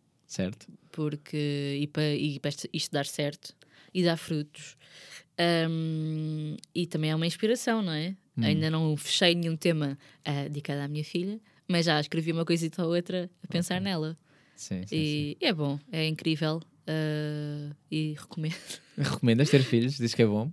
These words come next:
Speaker 1: Diz que vale a pena? <laughs> Ou fazer
Speaker 2: Epá.
Speaker 1: temas com, sobre os filhos?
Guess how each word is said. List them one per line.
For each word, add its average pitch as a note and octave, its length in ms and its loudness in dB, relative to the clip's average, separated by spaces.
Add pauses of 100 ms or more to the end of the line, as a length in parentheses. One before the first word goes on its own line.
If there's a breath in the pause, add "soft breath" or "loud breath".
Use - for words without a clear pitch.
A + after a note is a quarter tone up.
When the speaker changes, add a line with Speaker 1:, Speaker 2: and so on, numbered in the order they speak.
Speaker 1:
Diz - 140 -4
que - 60 -8
vale A#2+ 160 8
a - 20 -6
pena? A#2 280 4 (180)
<laughs> - 200 4
Ou C#3+ 160 6
fazer C#3 200 8
Speaker 2:
Epá. C3+ 60 2
Speaker 1:
temas A2+ 280 6
com, C#4 120 8
sobre A#2+ 220 4
os - 60 -10
filhos? G#2 340 -2